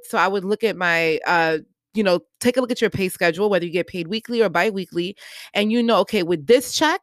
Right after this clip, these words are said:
I'm gonna pay all of my bills for this particular check." You can also set up auto pay and the dates that works for you. So if it's better that you pay all your bills in the beginning of the month, pay at the beginning of the month. And then towards the end of the month, you save,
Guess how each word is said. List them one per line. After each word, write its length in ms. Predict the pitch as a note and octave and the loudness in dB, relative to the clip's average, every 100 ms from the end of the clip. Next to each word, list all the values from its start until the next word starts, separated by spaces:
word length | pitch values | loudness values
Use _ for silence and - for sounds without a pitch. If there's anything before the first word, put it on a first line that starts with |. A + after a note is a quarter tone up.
| - | -4
I'm 120 | G3 | -2
gonna 180 | G#3 G3 | -2 -4
pay 440 | - G#3 G3 F#3+ - - - - | -4 -2 0 -2 -6 -20 -8 2
all 200 | A3+ A#3+ | 6 6
of 100 | G#3 | 4
my 140 | G#3 | 0
bills 560 | F#3+ F#3+ F#3 F#3 F3 - - | 2 2 2 0 -4 -12 -10
for 180 | - F3+ | -6 -2
this 260 | G3+ G3 | -2 -4
particular 460 | - - F#3+ F3+ D#3 | -6 -10 -8 -6 -6
check." 300 | - D#3 - | -6 -8 -8
You 160 | F3+ B3 | -8 -6
can 200 | D4 C#4 | -4 -4
also 400 | - D4+ D#4+ A#3+ | -4 -4 -4 -4
set 240 | G#3+ A3+ A3 | -4 -2 -2
up 80 | G#3+ | 0
auto 240 | F#3+ G#3+ A3 | 0 0 -2
pay 420 | G3+ F3+ F3 F3 - - - - | -4 -4 -4 -6 -16 -20 -10 -2
and 480 | G3 F3+ E3+ E3+ | 0 2 0 -2
the 100 | E3+ | -4
dates 320 | D#3+ G3+ G3+ - | 0 2 2 2
that 180 | F3 D#3+ | 0 0
works 240 | F3+ - | -4 -4
for 100 | G3+ | -2
you. 320 | C#4 G#4 - _ _ | 4 4 2 _ _
So 120 | - A3+ | 0 0
if 140 | G#3+ | 0
it's 140 | A3 | -4
better 280 | F3+ G#3+ C4 | 0 0 0
that 220 | B3+ A3 F#3 | 0 -2 -4
you 140 | G#3 | -8
pay 240 | - G#3+ | -6 -4
all 180 | E3 F3+ | 0 0
your 160 | F#3+ G3+ | 2 -2
bills 260 | F3 F#3+ | 0 -2
in 80 | F#3 | -2
the 40 | E3+ | -2
beginning 280 | D#3+ F#3 | -2 -2
of 80 | F#3 | -4
the 60 | F#3+ | -2
month, 240 | G3 D4 _ - | -2 -2 _ -12
pay 200 | E3 E3 | -6 -6
at 60 | |
the 60 | D#3+ | -4
beginning 260 | F3+ F#3+ | -2 0
of 80 | G3 | 0
the 60 | G#3+ | 2
month. 260 | C#4 G3 | 2 0
And 140 | B2+ F3+ | -2 -6
then 100 | F3+ | -6
towards 260 | - F#3+ | -6 -4
the 120 | F3 E3 | -2 0
end 80 | |
of 80 | G3 | 0
the 60 | F#3+ | 0
month, 180 | F#3 F3 | 0 -2
you 80 | |
save, 400 | F#3 A#3 B3+ D4+ | -2 2 2 0